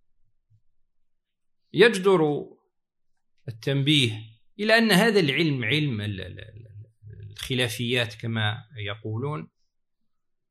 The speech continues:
هذا علم كان عند السلف قديما،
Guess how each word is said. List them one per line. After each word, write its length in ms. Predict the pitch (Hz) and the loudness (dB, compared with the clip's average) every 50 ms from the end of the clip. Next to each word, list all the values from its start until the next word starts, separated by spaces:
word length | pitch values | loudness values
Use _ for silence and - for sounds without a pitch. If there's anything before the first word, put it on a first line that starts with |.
| _ _ _ _ _ _ _ _ | _ _ _ _ _ _ _ _
هذا 180 | 240 254 233 226 | 0 4 6 6
علم 520 | 190 208 254 247 233 226 233 226 226 220 | 8 6 6 4 4 2 2 2 0 0
كان 220 | - - 294 277 247 | 0 2 2 4 6
عند 260 | 202 196 214 208 190 | 6 4 4 4 2
السلف 560 | 202 190 - - - 226 202 170 110 107 - | 2 4 4 4 4 4 2 0 0 -2 -6
قديما، 500 | - - 113 104 110 110 104 92 85 - | -8 -6 -4 -2 -2 0 -2 -2 -4 -8